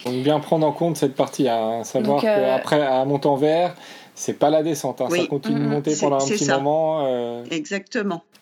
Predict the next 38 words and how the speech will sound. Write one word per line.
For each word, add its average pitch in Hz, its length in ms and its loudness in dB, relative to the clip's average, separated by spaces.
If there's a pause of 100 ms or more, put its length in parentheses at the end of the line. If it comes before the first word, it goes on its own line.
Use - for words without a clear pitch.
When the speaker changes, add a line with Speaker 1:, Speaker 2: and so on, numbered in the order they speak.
(140)
Speaker 2:
Et 214 320 -2
pensez, 240 440 -4
du 214 140 -4
coup, 254 200 -4
pour 214 240 -12
ceux 233 140 -8
qui 226 160 -8
vont 220 120 -2
arriver 220 540 -6
de 190 120 -8
nuit, 226 360 -4
à 190 140 -4
prendre, 220 440 -8
euh, 180 380 -10
quand 202 80 -6
même 202 140 -6
des 190 100 -8
vêtements 185 380 -8
chauds, 254 200 -8
parce 196 200 -10
que 190 100 -16
si 220 220 -10
jamais, 208 260 -6
voilà, 180 240 -8
vous 175 120 -18
vous 185 40 -14
retrouvez 185 260 -12
dans 180 100 -6
la 170 60 -6
même 185 120 -6
situation 190 400 -12
que 185 80 -14
Céline 196 240 -8
et 180 80 -8
que 180 40 -8
vous 180 80 -2
avez 170 200 -2
froid, - 280 -2